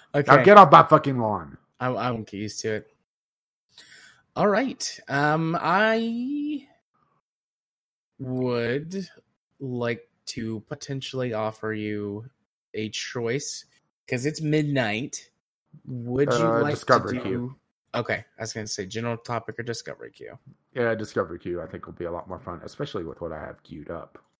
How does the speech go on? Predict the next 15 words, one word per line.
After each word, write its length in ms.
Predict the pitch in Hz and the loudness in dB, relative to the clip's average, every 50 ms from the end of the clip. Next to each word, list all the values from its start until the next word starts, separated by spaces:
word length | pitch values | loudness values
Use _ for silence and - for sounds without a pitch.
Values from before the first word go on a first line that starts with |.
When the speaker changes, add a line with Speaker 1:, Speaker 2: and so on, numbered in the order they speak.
| _ _ _ _ - | _ _ _ _ -6
Speaker 1:
All 180 | 127 131 135 | -4 -2 0
right, 300 | 127 123 180 240 - - | 0 0 0 -2 -4 -8
so 200 | - - - 143 127 | -8 -4 -2 -2 -2
we 180 | 123 135 151 | 0 0 0
will 160 | 160 147 147 143 | 2 2 2 0
save 420 | 143 - - 143 139 143 135 131 | 0 0 0 0 0 0 -2 -2
this 220 | 135 139 135 - | -4 -4 -4 -4
general 340 | - - 135 131 135 131 131 | -4 -6 -4 -4 -4 -4 -4
topic 680 | 127 - 135 131 131 131 - 139 135 131 - - - - _ | -4 -2 0 0 0 2 0 0 0 -2 -6 -16 -20 -20 _
perhaps 480 | - 131 113 107 127 131 127 - - | -10 -8 -2 0 0 0 0 -2 -6
for 120 | - - 127 | -6 -2 -2
another 380 | 123 117 120 120 120 120 120 117 | -2 0 0 0 2 2 0 0
day 400 | 113 120 120 117 117 117 113 113 | 0 0 2 2 2 2 0 0
when 220 | 110 117 113 107 | -2 -4 -6 -6
there's 600 | 107 107 104 107 107 107 107 110 110 - - - | -6 -6 -6 -4 -4 -4 -4 -6 -6 -8 -10 -12